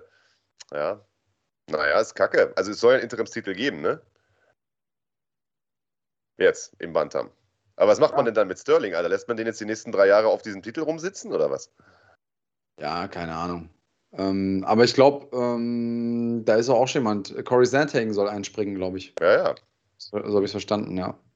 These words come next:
Speaker 1: Ja, aber der muss doch mal irgendwann gegen Piotr Jan kämpfen. Oder lässt man das jetzt einfach unter den Tisch fallen, den Kampf, und lässt ihn einfach irgendwann als Champion zurücktreten, oder was?
Speaker 2: <laughs> Ich
Speaker 1: Ungeschlagen?
Speaker 2: ich glaube, ich glaube, er hofft, dass Piotr Jan jetzt verliert seinen nächsten und dann kämpft er wieder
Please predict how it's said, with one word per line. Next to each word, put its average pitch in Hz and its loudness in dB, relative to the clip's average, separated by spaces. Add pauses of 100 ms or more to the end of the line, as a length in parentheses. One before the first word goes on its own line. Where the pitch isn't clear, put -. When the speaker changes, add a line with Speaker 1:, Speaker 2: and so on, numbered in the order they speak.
(920)
Speaker 1:
Ja, - -4
aber 71 -2
der 78 2
muss 90 0
doch - 2
mal 87 2
irgendwann 90 0
gegen 85 -6
Piotr 95 0
Jan 98 2
kämpfen. 80 -10
Oder 78 -2
lässt 78 -6
man 82 -8
das 76 -6
jetzt 80 -8
einfach 78 -4
unter 78 -4
den 78 -2
Tisch - -10
fallen, 85 2
den 85 -6
Kampf, 87 -2
und 82 -8
lässt 95 -4
ihn 104 -4
einfach 92 2
irgendwann 101 0
als 98 -2
Champion 113 -2
zurücktreten, 127 -4
oder 90 0
was? - -6 (120)
Speaker 2:
<laughs> 123 0
Ich 135 4
Speaker 1:
Ungeschlagen? 165 2 (880)
Speaker 2:
ich - -8
glaube, 143 6
ich 135 0
glaube, 143 0
er 127 2
hofft, 139 0
dass 131 -8
Piotr 131 -6
Jan 127 -2
jetzt 120 -10
verliert 120 -4
seinen 160 0
nächsten 151 -6
und 117 -4
dann 120 0
kämpft 117 -8
er 92 -6
wieder 92 -10